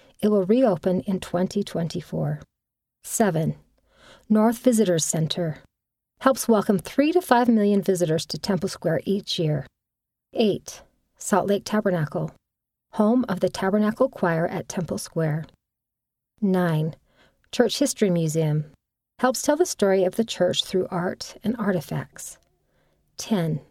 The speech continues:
Family History Library, the largest genealogical library in the world.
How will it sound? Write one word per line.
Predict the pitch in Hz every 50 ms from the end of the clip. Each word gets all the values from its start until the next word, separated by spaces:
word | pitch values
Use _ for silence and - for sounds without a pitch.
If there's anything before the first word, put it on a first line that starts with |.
| _ _ _ _ _ _ _ _ _ _
Family | _ - - 226 220 226 247 254
History | 220 240 233 - - - 196
Library, | 170 175 170 160 156 160 156 151 143 151 165 - - _ _ _ _ _ _ - - - -
the | - 214 196
largest | 190 180 196 - 226 226 - 285 294 - - - - - -
genealogical | - - 220 214 247 262 233 202 180 180 180 202 - - 226 208
library | 180 180 175 170 160 170 175 - 151
in | 170 165
the | 165 170
world. | 165 165 170 175 185 170 143 117 127 147 - - -